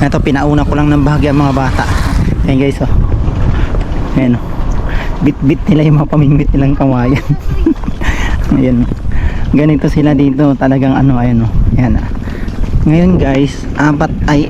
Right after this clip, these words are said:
tatlo lang yung budget natin dun sa ano, sa paminglit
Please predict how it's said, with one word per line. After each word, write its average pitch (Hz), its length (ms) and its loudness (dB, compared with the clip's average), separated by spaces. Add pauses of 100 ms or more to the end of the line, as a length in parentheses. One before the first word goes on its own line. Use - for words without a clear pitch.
(160)
tatlo 160 320 0
lang 170 160 0
yung 156 240 2
budget 139 480 0
natin 131 320 0
dun 123 160 0
sa - 160 -6
ano, 110 240 0 (680)
sa 139 480 0
paminglit 135 460 2